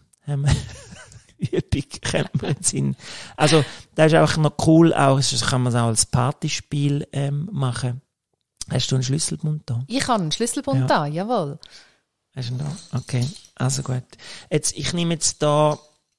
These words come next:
Speaker 1: ähm, einen Schlüssel, also das ist jetzt dein Schlüsselbund, oder? Und da hat es so ein E-T-H-Sackmesser dran als, als Anhänger. Ich hätte jetzt auch einen Schlüssel nehmen,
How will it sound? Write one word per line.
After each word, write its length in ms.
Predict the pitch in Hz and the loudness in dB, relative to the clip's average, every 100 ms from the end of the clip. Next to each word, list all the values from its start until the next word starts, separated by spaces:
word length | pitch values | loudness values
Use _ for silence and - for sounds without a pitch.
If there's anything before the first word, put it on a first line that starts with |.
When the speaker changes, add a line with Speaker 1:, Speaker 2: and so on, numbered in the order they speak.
| _ | _
Speaker 1:
ähm, 500 | - 127 131 123 127 - | -6 -4 -2 -4 -6 -6
einen 120 | 135 | -6
Schlüssel, 760 | 127 139 156 170 - 190 190 208 _ _ _ | -2 0 2 4 2 2 -2 -4 _ _ _
also 160 | 123 127 | -2 0
das 100 | 147 | 0
ist 40 | |
jetzt 240 | 131 - - | 0 0 2
dein 140 | 156 | 4
Schlüsselbund, 840 | 139 156 - 175 - 160 190 190 | 4 4 2 -2 -2 0 0 0
oder? 220 | 143 165 190 - - - - - - - _ _ | 0 0 -4 -14 -20 -20 -20 -20 -20 -20 _ _
Und 300 | 139 143 139 - | 0 0 0 2
da 180 | 143 160 | 4 4
hat 220 | 156 - | 2 2
es 120 | 135 | 2
so 40 | 139 | 2
ein 160 | 131 - | 0 0
E-T-H-Sackmesser 1700 | 135 151 - - 156 151 139 139 - 147 - - - 143 143 - - | 0 0 -2 -2 2 2 2 2 2 0 -4 -6 0 0 2 2 2
dran 460 | - 131 117 117 - _ - | 0 0 2 0 -2 _ -6
als, 400 | 120 120 - - | -2 2 2 2
als 220 | 123 - | -2 -2
Anhänger. 520 | - 123 139 123 117 | 0 0 2 2 0
Ich 80 | 113 | 0
hätte 140 | 139 131 | -2 0
jetzt 120 | - | 0
auch 120 | 139 | 2
einen 260 | 139 127 123 | 2 0 0
Schlüssel 500 | 143 165 - - 165 | 2 4 4 2 2
nehmen, 340 | 135 143 | 2 2